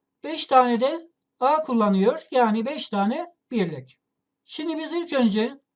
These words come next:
onluğa yuvarlandığında yüz yirmi olan en büyük sayıyı bulalım. Bu sayı çocuklar yüz yirmi dörttür. Şimdi yüz yirmi dördü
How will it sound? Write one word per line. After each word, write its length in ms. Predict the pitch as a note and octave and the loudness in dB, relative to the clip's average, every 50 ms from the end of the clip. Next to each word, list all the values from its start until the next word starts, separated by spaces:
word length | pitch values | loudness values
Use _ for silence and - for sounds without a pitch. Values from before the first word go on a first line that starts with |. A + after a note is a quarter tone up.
| _ | _
onluğa 380 | - B3 B3+ C4 C#4 C#4+ D#4 E4 | -2 0 0 0 0 0 0 0
yuvarlandığında 1000 | E4+ D#4+ C4+ B3 A#3 G#3+ G#3 G3+ G3 F#3+ F3+ F3 F3 F3 E3 G3 A#3+ D4 - _ _ _ _ _ _ - | 0 2 2 2 4 4 2 0 0 0 0 0 -2 -2 -2 -4 -4 -6 -8 _ _ _ _ _ _ -8
yüz 220 | A#3 B3+ A#3+ A3+ | -8 -8 -8 -8
yirmi 200 | D4 D4+ D4+ E4+ | -8 -6 -4 0
olan 400 | D#4 B3+ A#3 A#3+ C#4 D4+ D4+ - _ _ | 2 4 4 4 2 -2 -6 -12 _ _
en 200 | - D#4 D#4+ D4+ | -10 -8 -6 -6
büyük 180 | C#4+ C#4+ D#4 - | -6 -6 -8 -10
sayıyı 360 | - - C#4+ D4 D4 D4+ D4+ | -6 -4 -4 -2 -2 -4 -4
bulalım. 480 | A#3 G3+ F#3 E3+ E3 F3+ A3 C#4 C#4 - _ _ _ _ _ _ _ _ _ _ _ _ _ _ _ | -2 -2 0 0 0 -2 -4 -4 -8 -14 _ _ _ _ _ _ _ _ _ _ _ _ _ _ _
Bu 80 | - E4+ | -12 -10
sayı 260 | - - E4+ F4 D#4+ | -6 -4 -2 -2 -2
çocuklar 480 | - D4 C4 A#3+ A#3+ - C4 C4+ D4+ E4 | -4 -4 -6 -6 -4 0 0 0 0 0
yüz 240 | D4+ C#4 C4 A#3 B3 | -4 -4 -4 -4 -4
yirmi 200 | C4+ C4 B3+ A#3+ | -4 -4 0 2
dörttür. 640 | C4+ C4+ C#4+ - - G3 F#3+ G3 G#3+ - - - _ _ _ _ _ _ _ _ _ _ _ _ _ _ _ _ _ _ _ _ | 2 2 2 2 -2 -2 0 0 -2 -4 -10 -20 _ _ _ _ _ _ _ _ _ _ _ _ _ _ _ _ _ _ _ _
Şimdi 340 | - - E4+ F4 D#4+ C4+ B3+ | -12 -8 -6 -4 -2 -2 -2
yüz 240 | B3+ C#4 C4+ B3+ D4 | -2 -2 -4 -4 -6
yirmi 200 | D4+ D#4+ D#4 - | -6 -8 -4 -2
dördü 400 | C#4+ B3+ B3 G3 A3+ B3+ D4+ | 0 0 0 2 0 -2 -2